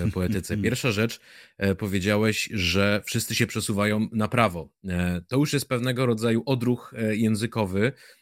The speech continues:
Speaker 1: że polityka restrykcyjna względem imigracji jest utożsamiana z prawicą, a liberalna utożsamiana z lewicą. Ja bym z tym odruchem nieco walczył, to znaczy tradycyjnie jednak polityką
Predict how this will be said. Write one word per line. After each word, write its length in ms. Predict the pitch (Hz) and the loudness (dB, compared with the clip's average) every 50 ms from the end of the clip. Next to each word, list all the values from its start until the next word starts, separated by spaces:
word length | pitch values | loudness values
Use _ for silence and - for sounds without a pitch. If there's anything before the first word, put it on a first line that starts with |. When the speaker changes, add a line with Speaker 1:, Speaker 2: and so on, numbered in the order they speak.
| _ _ | _ _
Speaker 1:
że 460 | 104 98 92 90 98 104 107 110 113 | -4 -2 -2 0 0 2 2 2 2
polityka 440 | 113 - 107 98 95 - - - 107 | 0 -2 -4 -4 -4 -4 -2 0 0
restrykcyjna 560 | 101 101 - - 107 98 - - 117 110 104 | 0 0 -2 -4 -6 -4 -2 0 0 2 0
względem 400 | 92 92 98 101 101 95 98 95 | 0 0 0 0 0 2 2 2
imigracji 480 | 95 95 92 92 87 95 107 110 - 104 | 2 2 2 2 2 2 0 0 -2 -4
jest 100 | 95 - | -8 -8
utożsamiana 520 | 95 - 98 - - - 95 98 98 101 | -8 -6 -6 -4 -4 -2 0 0 0 0
z 80 | 92 - | 0 -2
prawicą, 480 | - 92 90 87 101 - - 101 92 90 | -4 -6 -6 -6 -6 -4 -2 0 2 2
a 40 | |
liberalna 580 | 92 95 92 87 95 92 95 98 107 104 98 92 | 0 0 0 0 0 2 2 2 2 2 2 2
utożsamiana 560 | 90 85 92 90 - - 98 92 95 92 92 | 0 0 -2 -6 -4 -2 0 0 0 0 0
z 80 | 90 92 | 0 -2
lewicą. 440 | 95 90 87 92 - - 113 151 156 - - - - - _ _ | -2 -2 -2 -4 -2 -2 -2 -2 -2 -4 -10 -20 -20 -20 _ _
Ja 100 | 123 135 | -2 0
bym 140 | 151 175 160 | 2 2 0
z 60 | - | 0
tym 160 | - 156 151 | 0 0 2
odruchem 640 | 143 131 131 139 143 - - 151 147 147 143 143 139 - | 2 2 2 0 0 0 0 0 0 0 -2 -2 -4 -2
nieco 440 | - 123 123 135 127 - 143 143 135 | 0 0 2 2 2 0 0 0 2
walczył, 460 | 147 165 170 160 - - 98 90 85 | 2 2 2 2 0 -2 -2 -2 -2
to 100 | 92 95 | -2 -2
znaczy 300 | 90 95 98 95 - 104 | -2 -2 -2 -2 -2 -2
tradycyjnie 560 | - 104 98 98 107 - - 190 175 147 120 | -2 -2 -2 -2 0 2 4 4 6 6 4
jednak 260 | 107 90 92 95 - | 4 2 0 -4 -6
polityką 520 | _ 98 95 90 87 98 95 - 92 90 | _ -4 -2 -2 -2 -2 -4 -2 -4 -4